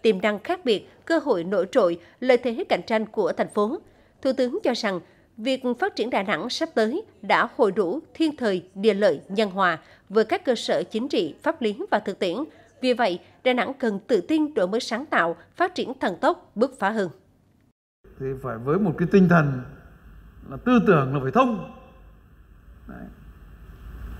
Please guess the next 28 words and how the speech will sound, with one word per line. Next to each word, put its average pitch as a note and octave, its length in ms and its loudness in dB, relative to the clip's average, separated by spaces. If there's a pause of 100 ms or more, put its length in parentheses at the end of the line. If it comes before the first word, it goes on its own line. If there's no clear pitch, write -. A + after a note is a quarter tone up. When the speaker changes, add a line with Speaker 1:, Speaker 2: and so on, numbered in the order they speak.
(160)
Speaker 2:
Quyết A#3 200 8
tâm G3+ 220 4
phải D3+ 160 2
cao, G3+ 460 4 (320)
nỗ F3+ 120 -14
lực F#3+ 140 -8 (140)
phải C3+ 100 -14
lớn, A3 440 -2 (800)
hành D#3 160 -8
động D#3+ 280 -2
phải C3 80 -6 (100)
quyết D#4 140 2
liệt. G#3+ 180 4 (2500)
Rồi, D3+ 460 6
ờ, C#3+ 400 -2 (560)
có F#3 260 6
trọng E3 200 -2
tâm G3 200 -4
trọng C#3+ 200 -8
điểm A#2 160 -8 (480)
và C#3 100 -6
làm F3+ 300 4
việc E3+ 160 -2
nào E3 260 0
là D3 140 -8
dứt D#4+ 120 -2
việc G3 140 -4
đấy. D#3 160 -6